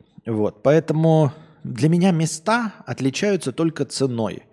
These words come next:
и доступностью. Ну, доступностью я имею в виду бюро-, бюрократически.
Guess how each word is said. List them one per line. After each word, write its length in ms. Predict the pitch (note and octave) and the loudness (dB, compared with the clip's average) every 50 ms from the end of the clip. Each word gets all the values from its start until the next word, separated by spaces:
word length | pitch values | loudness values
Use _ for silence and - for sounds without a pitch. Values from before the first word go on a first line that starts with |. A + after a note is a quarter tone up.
| _ _ _ _ _ _ _ | _ _ _ _ _ _ _
и 120 | E3+ F3+ | -2 0
доступностью. 680 | D3+ D3+ C3+ - - - A2 - - - - - G3+ | 0 0 0 -2 -4 -6 -8 -8 -8 -10 -6 -4 -2
Ну, 80 | B3 A#3+ | -2 0
доступностью 560 | F#3 D#3 D3 - G#3 E3+ C3 A2 - - A2 | -2 -2 -4 -4 -6 -6 -6 -8 -6 -4 -2
я 100 | A2 A2 | -2 0
имею 140 | G#2+ G#2+ G#2+ | 0 -2 -2
в 40 | G#2+ | -2
виду 100 | G#2+ G#2 | -4 -4
бюро-, 280 | G2 G2+ A#2 A2+ G#2+ - | -2 -2 -2 -2 -2 -4
бюрократически. 920 | A#2 A2 B2+ C3+ B2 - B2+ B2 - - - - - - - - - - | -4 0 0 0 0 0 -2 -4 -6 -8 -12 -12 -12 -14 -14 -16 -18 -20